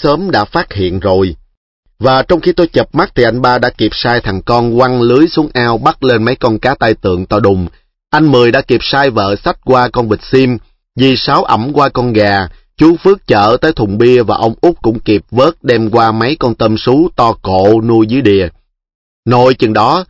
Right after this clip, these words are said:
tôi đã ngạc nhiên quá sức rồi. Đến khi nghe anh Ba chỉ tay vô từng người giới thiệu, tôi càng sửng sốt hơn nữa. Những con người nhiệt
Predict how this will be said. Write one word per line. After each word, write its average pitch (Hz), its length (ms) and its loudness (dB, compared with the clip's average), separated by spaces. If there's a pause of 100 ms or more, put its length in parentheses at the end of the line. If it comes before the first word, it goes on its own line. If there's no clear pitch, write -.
(200)
tôi 123 200 4
đã 117 120 0
ngạc 107 260 -4
nhiên 107 280 0
quá 120 180 0
sức - 240 -4
rồi. 92 280 0 (460)
Đến 185 220 0
khi 175 140 4
nghe 160 100 4
anh 156 160 0
Ba 151 160 2
chỉ 123 360 2
tay 156 220 0
vô 151 160 0
từng 110 260 -2
người 110 160 2
giới 151 140 0
thiệu, 107 460 0
tôi 113 180 0
càng 95 180 -4
sửng 101 260 -4
sốt 165 220 -2
hơn 123 200 -2
nữa. 107 300 0 (580)
Những 170 180 2
con 170 220 2
người 127 260 2
nhiệt 120 240 0